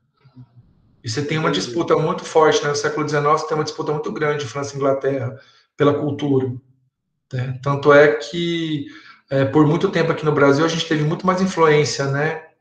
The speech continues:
Speaker 1: da França do que, é, de países anglo-saxões e, e dos Estados Unidos. Tanto é que o pessoal aprendia francês na escola. Por muito tempo, né? Meu irmão mais velho chegou a estudar francês na escola, nos anos oitenta.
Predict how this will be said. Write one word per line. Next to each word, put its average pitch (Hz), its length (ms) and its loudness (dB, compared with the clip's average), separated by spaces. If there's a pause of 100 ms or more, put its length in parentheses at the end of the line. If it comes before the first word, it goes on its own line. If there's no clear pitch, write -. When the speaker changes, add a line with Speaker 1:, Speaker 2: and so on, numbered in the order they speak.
(100)
Speaker 1:
da 143 240 2
França 151 560 2
do 180 240 -4
que, 156 540 -2 (440)
é, 131 680 2
de 120 180 -4
países 143 400 2
anglo-saxões 143 1000 -2
e, 156 60 -2
e 147 600 -2
dos 131 180 -2
Estados 139 280 0
Unidos. 131 500 -6 (460)
Tanto 139 260 4
é 143 100 6
que 143 80 2
o - 40 -2
pessoal 156 300 4
aprendia 151 300 2
francês 160 440 -2
na 151 80 -4
escola. 131 520 -6 (560)
Por 139 120 0
muito 196 340 4
tempo, 180 380 2
né? 147 180 0
Meu 143 140 2
irmão 147 200 4
mais 180 200 2
velho 156 220 4
chegou 147 220 0
a - 20 0
estudar 139 200 0
francês 135 340 -2
na 135 60 -2
escola, 123 360 -2
nos 131 160 -2
anos 135 140 0
oitenta. 123 560 -2